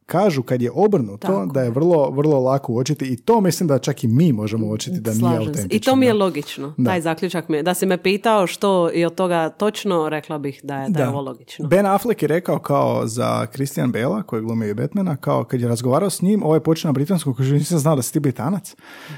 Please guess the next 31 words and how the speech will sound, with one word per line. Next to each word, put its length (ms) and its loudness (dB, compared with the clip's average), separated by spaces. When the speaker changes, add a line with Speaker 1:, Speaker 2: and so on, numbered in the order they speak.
Speaker 1:
Jer 140 0
ga 80 4
je 60 6
ono 220 4
gledao 480 4
po 140 0
filmovima, 600 4
Speaker 2:
Tako 140 2
Speaker 1:
slušao, 420 0
Speaker 2:
je. 60 2
Speaker 1:
kao 120 2
uopće 180 0
nije, 340 2
uopće 260 -4
nije 160 4
znao 280 0
da 100 -4
je 60 -2
ovaj 180 -2
Britanac 420 -4
koliko 240 -6
je 100 -2
dobro 360 -2
imitirao. 360 -6
Vjerojatno 320 0
je 80 2
lakše 420 -2
ići 160 -4
u 40 -8
tom 180 -4
smjeru. 340 -10